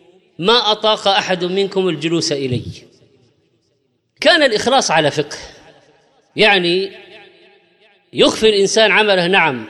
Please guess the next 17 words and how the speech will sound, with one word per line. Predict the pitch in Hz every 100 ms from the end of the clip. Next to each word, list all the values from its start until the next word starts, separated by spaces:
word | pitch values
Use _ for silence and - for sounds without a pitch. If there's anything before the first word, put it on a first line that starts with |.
| - -
لكن | 135 190 196 196 185
أن | 175 180
يترك | 277 320 285 -
العمل | 226 202 254 226 156 127 - - - -
مخافة | 143 175 247 247 247 226
الرياء، | 220 233 247 196
لا. | 208 190 - - -
ولذلك | 156 170 165 294 254 -
قال | - - 233 240 202
بعض | 180 165
السلف، | - - 135 131 - - - _ _ _ _ _ _ _ _ 127
إبراهيم | 143 185 180 240 220
النخعي: | 180 208 208 156 139 131 131 - - - _ _ _ _ _ _ _ 147
"إذا | 160 175
قمت | - 254 220
في | 208 175
الصلاة | - - 160 170 165 143